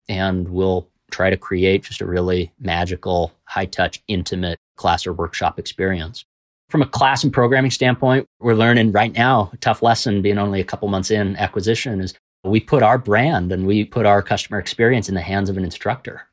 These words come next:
And it's not fully in our control like it is for our other business. And so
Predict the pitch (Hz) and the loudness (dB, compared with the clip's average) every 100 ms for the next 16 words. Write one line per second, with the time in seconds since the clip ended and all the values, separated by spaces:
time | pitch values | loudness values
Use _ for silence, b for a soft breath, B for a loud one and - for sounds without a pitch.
0 | _ _ _ - 95 95 95 - 95 110 | _ _ _ -6 0 2 0 0 2 2
1 | 127 - 98 87 85 80 78 101 - - | 0 -4 -2 -2 -2 -4 -4 -8 -10 -6
2 | 80 - - 85 - 80 78 - 90 76 | -6 -8 -4 -4 -2 -4 -4 -6 -6 -4
3 | 73 - - 80 82 82 - - - - | -6 -10 -12 -10 -8 -10 -12 -16 -16 -12
4 | 127 - 117 104 | -10 -4 2 2